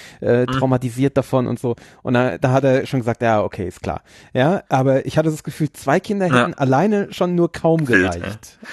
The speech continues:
Speaker 2: Weißt du, allein, dass man sich
Speaker 1: Interessant.
Speaker 2: rechtfertigen muss, ist ja schon albern. Also,
Speaker 1: Ja.
Speaker 2: ich find's super komisch. Und also, wie gesagt, ich glaube, als Frau hat man viel mehr damit zu tun, dass Ärzte einem erzählen wollen, was man mit dem Körper
Speaker 1: Klar.
Speaker 2: macht, aber trotzdem finde ich das
Speaker 1: Klar.
Speaker 2: einfach lächerlich. Also, vor allem mit dieser Begründung und einfach, ja, und,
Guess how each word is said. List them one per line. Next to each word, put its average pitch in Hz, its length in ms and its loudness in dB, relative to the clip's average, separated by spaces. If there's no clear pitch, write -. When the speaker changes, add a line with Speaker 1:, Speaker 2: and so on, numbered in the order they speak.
Speaker 2:
Weißt - 160 2
du, - 40 2
allein, 131 180 4
dass 156 100 0
man 147 100 2
sich 117 140 0
Speaker 1:
Interessant. - 240 0
Speaker 2:
rechtfertigen 135 380 2
muss, - 160 -2
ist 95 80 -4
ja 98 60 -6
schon - 180 -4
albern. 139 340 0
Also, 220 140 0
Speaker 1:
Ja. 330 60 4
Speaker 2:
ich 311 40 4
find's - 160 -6
super - 240 -2
komisch. - 300 -8
Und 139 140 0
also, 160 200 2
wie 139 60 2
gesagt, 151 220 4
ich 143 60 -4
glaube, 147 200 4
als 117 160 0
Frau 135 220 4
hat 151 100 -2
man 123 100 0
viel 143 240 2
mehr 127 160 4
damit 113 220 0
zu - 100 -6
tun, 117 100 -2
dass 98 140 2
Ärzte - 380 2
einem 95 120 0
erzählen 104 320 2
wollen, 95 140 0
was 92 120 -2
man 101 80 -4
mit 95 40 -10
dem 92 80 -6
Körper 110 240 2
Speaker 1:
Klar. 104 140 2
Speaker 2:
macht, 117 100 -4
aber 92 140 2
trotzdem - 320 0
finde - 140 -6
ich - 40 -8
das 113 120 -4
Speaker 1:
Klar. - 40 2
Speaker 2:
einfach 92 220 -2
lächerlich. - 640 0
Also, 98 280 2
vor - 220 0
allem 120 140 4
mit 98 100 -6
dieser 90 180 -2
Begründung 90 540 -4
und 85 100 -12
einfach, 85 240 -8
ja, 90 160 4
und, 90 160 -4